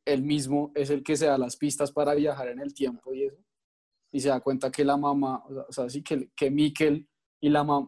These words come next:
Mikkel que viajó al pasado con Hannah, que es del mi-, que, que sí está en su tiempo correcto, son los papás,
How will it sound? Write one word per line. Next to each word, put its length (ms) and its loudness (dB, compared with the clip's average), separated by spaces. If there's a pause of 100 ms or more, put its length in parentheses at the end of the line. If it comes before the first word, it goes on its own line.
(160)
Mikkel 360 0
que 100 2
viajó 260 4
al 100 -2
pasado 580 -2 (100)
con 200 -8
Hannah, 340 -4
que 100 -4
es 100 -2
del 160 0
mi-, 280 -6
que, 180 -4
que 140 -10
sí 100 -2
está 160 -2
en 60 -4
su 120 -4
tiempo 280 -2
correcto, 500 0
son 200 0
los 140 0
papás, 520 0